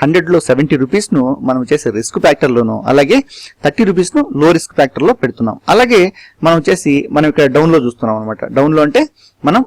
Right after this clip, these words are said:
ట్వంటీ ఎయిట్ to థర్టీ ఫైవ్ ఏజ్ చూసినట్లయితే మనకు వచ్చేసి ఫార్టీ పర్సెంట్ ఇన్వెస్ట్‌మెంట్ వచ్చేసి, ఫార్టీ పర్సెంట్ సేవింగ్స్ వచ్చేసి మనకు వచ్చినట్లయితే, అంటే for example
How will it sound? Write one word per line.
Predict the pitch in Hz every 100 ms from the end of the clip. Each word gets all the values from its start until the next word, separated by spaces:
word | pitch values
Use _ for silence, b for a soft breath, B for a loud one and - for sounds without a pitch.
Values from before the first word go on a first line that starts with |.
| -
ట్వంటీ | 156 170
ఎయిట్ | 175 170
to | 160
థర్టీ | 139 147
ఫైవ్ | 156 139 -
ఏజ్ | 135 123 - 131
చూసినట్లయితే | 123 120 113 107 151 117 104
మనకు | 120 127 123
వచ్చేసి | - - - - -
ఫార్టీ | 160 - 247
పర్సెంట్ | 185 - 170 139
ఇన్వెస్ట్‌మెంట్ | 127 135 - 120 104
వచ్చేసి, | - 104 - 127 117 _
ఫార్టీ | 143 151
పర్సెంట్ | 143 - 156
సేవింగ్స్ | - 143 165 185 147
వచ్చేసి | - 143 127
మనకు | 120 113
వచ్చినట్లయితే, | - 120 113 147 135 104 B B B B
అంటే | 131 247
for | - 131 127
example | 139 131 123